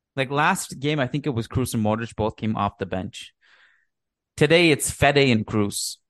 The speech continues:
Another day, it might be Camavinga and Fede or Camavinga and Kroos.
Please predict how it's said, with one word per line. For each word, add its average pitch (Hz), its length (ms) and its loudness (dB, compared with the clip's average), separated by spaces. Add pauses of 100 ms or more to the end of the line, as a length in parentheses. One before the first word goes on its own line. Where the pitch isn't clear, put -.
(240)
Another 143 360 6
day, 131 240 6
it 123 40 6
might 123 220 4
be 123 100 0
Camavinga 117 640 2
and 110 160 -6
Fede 110 380 -2
or 107 200 -2
Camavinga 113 760 0
and 104 120 -4
Kroos. 101 420 -8